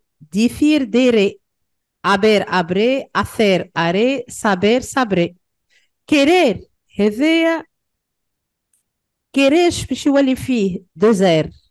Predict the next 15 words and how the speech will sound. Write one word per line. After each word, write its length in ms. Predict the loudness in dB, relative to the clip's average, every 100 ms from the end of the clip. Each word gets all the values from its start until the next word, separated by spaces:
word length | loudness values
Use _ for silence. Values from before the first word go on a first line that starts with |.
| _ _ _ _ _ _ _
كير-، 1160 | -2 -2 0 -2 -2 -2 -4 -4 -2 0 -2 -4 -18 _ _ _ _ _ _ _
كيراس، 640 | 0 0 2 0 0 -8
كيرا، 440 | -4 -2 0 0 -2 -4 _
كيريموس، 600 | -2 0 0 0 -2 -4
كيريسي، 600 | -6 -2 -2 -2 -4 -8
كيرا. 420 | -6 -4 -4 -6 _ _ _ _ _ _ _ _
جماعة 580 | -2 2 4 4 2 2
هذوما 500 | 2 2 2 0 -4
وين 240 | -2 0 0
في 120 | -2
الكورس 440 | -6 -2 -2 0
إذا 140 | -2 -4
خدمتهم 540 | -4 -4 -2 -2 -2
وعاملينهم 520 | -2 -2 -2 0 0
بالألوان 680 | -2 -4 -4 -2 -2 -2